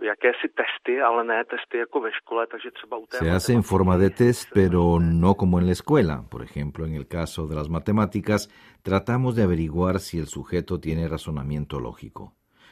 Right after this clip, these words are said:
Speaker 2: Consiste en ordenar objetos geométricos y cosas similares. Si tiene talento para el derecho, tiene que solucionar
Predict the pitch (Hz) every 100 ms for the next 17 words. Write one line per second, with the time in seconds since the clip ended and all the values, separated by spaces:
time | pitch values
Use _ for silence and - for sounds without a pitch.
0 | _ 104 101 107 95 120 101 76 71 73
1 | 71 - 78 80 - 71 78 95 104 101
2 | 107 - 73 76 73 76 73 85 101 131
3 | 104 65 55 - _ - - - 95 87
4 | 90 85 80 80 80 85 87 87 92 110
5 | 110 - 110 113 120 _ _ - 80 76
6 | 78 73 78 - 98 95 107 98 98